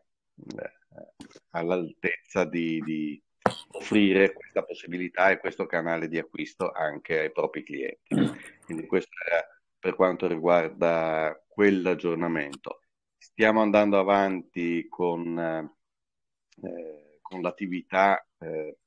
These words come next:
per quanto riguarda invece l'evento che ci sarà in ottobre, e quindi, eh, non ho informazioni sullo stato attuale, eh, della graduatoria del dottor Max, eh,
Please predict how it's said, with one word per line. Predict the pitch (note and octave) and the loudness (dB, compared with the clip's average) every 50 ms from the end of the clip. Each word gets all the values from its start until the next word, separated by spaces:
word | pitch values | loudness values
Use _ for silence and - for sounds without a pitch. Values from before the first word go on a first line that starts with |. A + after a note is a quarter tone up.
| _ | _
per | - F2 E2 D2 | -10 -10 -6 -2
quanto | - F#2 F2+ E2+ - - F2+ | 0 0 0 0 -2 -4 -4
riguarda | E2+ E2 D2+ E2+ F2+ F#2 F#2 F2 D#2+ F2 E2+ | -2 -2 2 4 4 4 4 2 0 -2 -4
invece | E2 E2 E2 F2+ F2 F2 F2 - - F#2 E2+ E2+ | -4 -4 -2 0 0 0 -2 -6 -6 -6 -4 -4
l'evento | E2 D#2+ E2 D#2 E2 E2+ E2+ E2 - - D#2+ - | -2 -4 -4 -2 -2 -4 -4 -4 -6 -8 -8 -8
che | - - - | -8 -12 -12
ci | - E2 D#2 | -12 -14 -14
sarà | - - D#2 D#2 D#3 | -10 -8 -6 -4 -4
in | D#3+ F2 | -4 -4
ottobre, | A2 A#2 - - B2 A#2+ B2 B2 B2 C3 C#3+ D3+ D3+ - - _ _ _ _ | -6 -8 -2 2 2 2 2 2 0 -2 -2 -2 -4 -10 -20 _ _ _ _
e | _ - F2 - | _ -10 -8 -6
quindi, | - F#2+ F2+ F2+ F2+ F#2 F2 F2 F#2+ F#2+ G2+ G2+ - - _ _ _ _ _ _ - | -2 -2 0 0 0 -2 0 2 4 4 2 2 -2 -6 _ _ _ _ _ _ -6
eh, | - F#2 F2 F2 E2+ E2 | 0 0 2 2 2 0
non | E2 F2 F2+ F#2 F#2+ F#2+ F#2+ F#2 | 0 0 0 2 2 2 4 4
ho | F#2+ F#2+ G2 F#2+ F#2+ - - | 6 6 6 6 4 2 0
informazioni | F2 E2+ D#2 - - F2+ E2+ E2+ F2 E2 - - G2+ F#2+ F#2 F#2 F2+ E2+ | -6 -8 -6 -4 -4 -4 -2 -2 -4 -4 -4 -2 0 0 0 0 -2 -6
sullo | - - - F2 D#2+ D#2+ E2 | -8 -10 -10 -8 -4 -4 -6
stato | - - - F#2 F2 - - E2+ D#2 - - _ _ | -4 0 2 2 2 2 0 -4 -4 -4 -8 _ _
attuale, | _ - F2 F2+ F2 F2 E2+ E2 E2 E2 E2 D#2+ D#2 D#2 D#2 - - - | _ -2 2 4 4 6 4 4 2 2 0 0 0 -2 -6 -12 -16 -14
eh, | F2 E2 D2 D2 D2 D2 | -10 -8 -8 -8 -8 -12
della | C#2+ C#2+ D2+ D2+ D2+ D2+ D2+ D2+ D2+ D2 D2 D2 D2 D2 D2 C#2+ C#2+ C#2+ C#2+ C#2 | -12 -10 -8 -8 -6 -6 -6 -6 -6 -6 -6 -8 -8 -8 -10 -10 -12 -12 -12 -12
graduatoria | C#2+ D2 E2 F2 F2 E2+ F2 E2+ D#2 - F#2 F2+ F2+ F2+ F2 E2+ E2+ E2 E2 E2 | -8 -2 0 0 2 2 2 0 0 2 4 6 6 6 6 4 4 2 0 0
del | D#2 E2 E2 D#2+ | -2 -4 -4 -4
dottor | D#2 F2 E2+ - - A2 A2+ | -4 -6 -6 -6 -6 -6 -4
Max, | A#2+ A#2 G#2+ G#2 G#2 - - - _ _ _ _ _ _ _ _ _ _ _ _ | -2 0 0 -2 -2 -6 -18 -20 _ _ _ _ _ _ _ _ _ _ _ _
eh, | - E2 E2+ E2+ E2 - | -2 0 0 0 0 -4